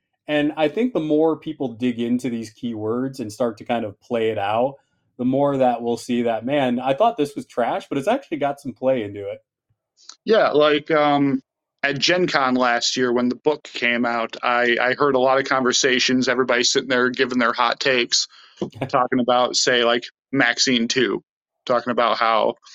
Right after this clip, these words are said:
Speaker 2: they didn't understand why she might be something you'd wanna bring. And the conversation now is entirely different, you know, in, in many
Speaker 1: Yeah.
Speaker 2: people's eyes, why would you bring Maxine one?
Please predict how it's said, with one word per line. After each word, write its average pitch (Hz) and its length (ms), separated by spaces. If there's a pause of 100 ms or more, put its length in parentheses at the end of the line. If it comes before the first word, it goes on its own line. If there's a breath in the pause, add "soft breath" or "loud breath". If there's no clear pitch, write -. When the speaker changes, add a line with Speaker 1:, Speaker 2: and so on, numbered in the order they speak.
(320 loud breath)
Speaker 2:
they 135 140
didn't 135 240
understand 135 800
why 123 600 (280)
she - 300
might 131 360
be 123 220
something 123 340
you'd 117 140
wanna 113 180
bring. 117 360
And 117 220 (480 loud breath)
the 135 80
conversation 135 600
now 147 240
is 120 120
entirely 117 360
different, 110 380
you 110 100
know, 110 220
in, 113 180
in 120 120
many 135 280
Speaker 1:
Yeah. 104 200
Speaker 2:
people's 110 160
eyes, 120 300
why 117 160
would 127 180
you 131 100
bring 123 220
Maxine 110 420
one? 113 240